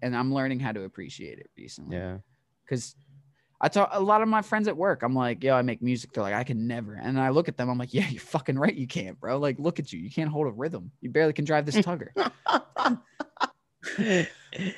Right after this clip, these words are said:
Speaker 1: You know? So
Speaker 2: It can, it can be learned.
Speaker 1: Oh, everything. I,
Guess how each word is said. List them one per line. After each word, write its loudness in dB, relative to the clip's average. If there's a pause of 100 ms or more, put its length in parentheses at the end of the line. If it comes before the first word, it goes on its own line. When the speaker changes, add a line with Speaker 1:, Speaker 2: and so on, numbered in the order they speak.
(120)
Speaker 1:
You 0
know? 2 (600)
So 0 (880)
Speaker 2:
It 4
can, 2 (220)
it 0
can 6
be 2
learned. -4 (240)
Speaker 1:
Oh, 6
everything. 2
I, 4